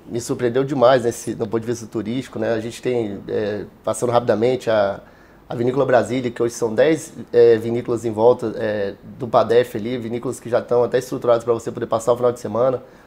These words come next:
outras pra você passar o dia, é, fazer um roteiro gastronômico, né, harmonizado. É, temos o Lago Oeste com cachoeiras lindíssimas, né, Braslândia.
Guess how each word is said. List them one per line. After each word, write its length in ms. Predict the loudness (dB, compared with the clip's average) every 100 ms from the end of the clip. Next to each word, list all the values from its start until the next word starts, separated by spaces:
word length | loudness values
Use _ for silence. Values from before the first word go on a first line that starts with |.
| _
outras 340 | -4 -4 -2 -4
pra 80 | -2
você 100 | 2
passar 280 | 2 6
o 100 | 4
dia, 380 | 4 0 0 0 -6 -10
é, 460 | -4 -2 0 -2 -6 -16 -8
fazer 240 | -4 0
um 320 | 0 -2 -4 -10 -20 -18 -8
roteiro 280 | -4 0 2
gastronômico, 640 | 2 2 2 2 2 0
né, 80 | -2
harmonizado. 760 | 0 0 0 2 2 2 -4 -18 -20 -20 -20 -20 _
É, 340 | -2 0 0 0
temos 220 | 0 4
o 40 |
Lago 200 | 4 6 6
Oeste 260 | 6 4
com 100 | -6
cachoeiras 480 | -2 0 0 0 0
lindíssimas, 580 | -2 -4 -4 -4 -2 -2
né, 140 | 0
Braslândia. 720 | 4 2 4 2 4 2 -4